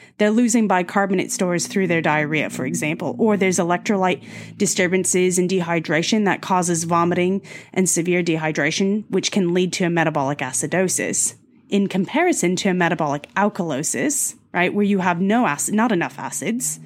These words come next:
So that is, the big risk factors for that are gonna be things like vomiting. Vomiting causes metabolic alkalosis because th-, of the loss of gastric secretions, which are really rich in hydrochloric acid. So you're <laughs> puking out your acid,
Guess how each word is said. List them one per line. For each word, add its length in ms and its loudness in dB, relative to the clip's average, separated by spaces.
So 300 2
that 300 2
is, 220 0
the 120 -4
big 200 0
risk 220 0
factors 340 -4
for 120 -4
that 140 0
are 60 2
gonna 200 0
be 100 -2
things 300 -2
like 340 -10
vomiting. 560 0
Vomiting 380 2
causes 400 0
metabolic 500 0
alkalosis 840 -2
because 380 0
th-, 160 -8
of 140 0
the 80 2
loss 300 2
of 100 -2
gastric 400 0
secretions, 640 0
which 160 -2
are 80 0
really 340 2
rich 400 -2
in 120 0
hydrochloric 680 0
acid. 460 0
So 120 -2
you're 340 2
<laughs> 180 -16
puking 440 0
out 200 0
your 180 -2
acid, 540 0